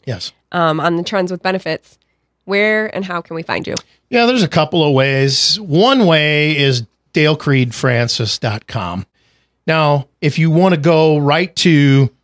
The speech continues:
Speaker 1: the, the company that we've mostly been talking about here, Vincent Companies, just go to Vincent Coes, Vincent C O S dot com,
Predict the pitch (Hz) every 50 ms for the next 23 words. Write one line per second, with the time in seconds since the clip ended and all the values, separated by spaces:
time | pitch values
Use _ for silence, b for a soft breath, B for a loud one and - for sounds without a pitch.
0 | _ _ _ _ _ _ _ _ - - 117 120 139 135 135 135 127 127 127 131
1 | 131 123 123 127 - 170 160 143 - 143 139 135 127 123 139 147 143 147 143 139
2 | 156 147 131 151 151 151 - - 139 139 123 - 143 151 180 180 143 123 120 104
3 | 127 120 113 139 156 - - 135 - - 120 - 123 117 117 117 - B B B
4 | B B B B 190 185 - - 254 233 196 170 147 135 123 120 127 139 - -
5 | 123 113 143 160 - - - 160 151 143 143 - - _ _ _ _ _ _ _
6 | _ - - - 156 143 131 117 110 113 117 - - 117 135 143 143 - 139 131
7 | - - - - 135 131 131 123 123 123 123 120 120 - - - 123 120 131 -
8 | - - - 170 165 127 107 101 101 107